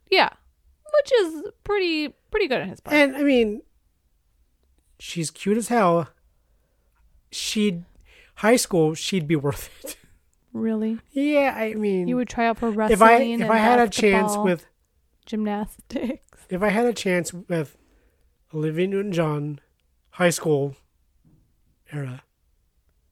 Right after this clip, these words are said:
Speaker 2: sure.
Speaker 1: Okay. Sure. Yeah.
Speaker 2: I've, I've done dumb shit
Speaker 1: Yes.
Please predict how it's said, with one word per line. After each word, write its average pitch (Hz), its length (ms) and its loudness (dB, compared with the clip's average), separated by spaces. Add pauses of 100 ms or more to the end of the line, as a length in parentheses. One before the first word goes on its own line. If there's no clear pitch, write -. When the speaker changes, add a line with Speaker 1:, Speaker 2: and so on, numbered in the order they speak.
(840)
Speaker 2:
sure. 208 400 0 (160)
Speaker 1:
Okay. - 220 -4 (560)
Sure. 539 200 2 (200)
Yeah. 359 160 -6 (100)
Speaker 2:
I've, 214 400 0 (100)
I've 247 200 4
done 262 240 4
dumb 262 180 4
shit 220 420 2 (480)
Speaker 1:
Yes. 220 1500 -14